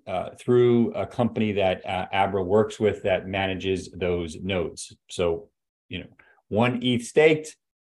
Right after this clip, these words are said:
you know, uh, one eth going directly to a node at a staking partner for Abra.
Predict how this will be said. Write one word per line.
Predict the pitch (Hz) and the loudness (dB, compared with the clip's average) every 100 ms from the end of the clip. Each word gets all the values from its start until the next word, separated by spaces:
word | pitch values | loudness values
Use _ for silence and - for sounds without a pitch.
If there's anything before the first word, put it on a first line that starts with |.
| _ _ - | _ _ -8
you | 101 | -6
know, | 90 - - _ | -6 -10 -20 _
uh, | 101 90 87 | -4 -2 0
one | 104 113 | 0 2
eth | 113 110 - | 2 0 0
going | 101 101 | 0 0
directly | 92 98 95 98 | 0 0 0 -4
to | 90 101 92 | -6 -4 -4
a | 90 | -2
node | 95 95 90 | -2 -2 -2
at | 90 | -4
a | - | -6
staking | - 85 - | -2 -4 -4
partner | - 87 80 | -8 -8 -8
for | - - | -10 -4
Abra. | 87 80 | -4 -6